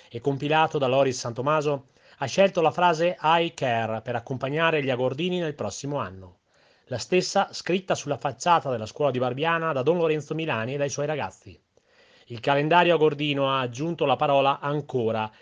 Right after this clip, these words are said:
nella speranza e nella convinzione che, a cento anni dalla nascita di Don Milani, profeta cristiano,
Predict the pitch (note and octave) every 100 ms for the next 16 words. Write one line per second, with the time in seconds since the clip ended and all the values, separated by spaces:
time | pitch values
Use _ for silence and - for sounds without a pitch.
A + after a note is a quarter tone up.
0 | _ - A#2+ A#2+ - C#3+ D3+ E3+ D3+ F3
1 | C#3 C3 C3 B2+ C#3+ C#3+ C#3 C#3 C3 E3+
2 | F3+ E3 C#3 C3 A#2 - - A#2 - B2
3 | C#3+ C3+ C3+ C3+ A#2+ A#2 A#2+ C3 B2 -
4 | C3 A#2 A#2 C#3 C3+ C3 C3 B2 A2 -
5 | G#2 - B2 A#2 A2 G#2+ - C#3 C3+ B2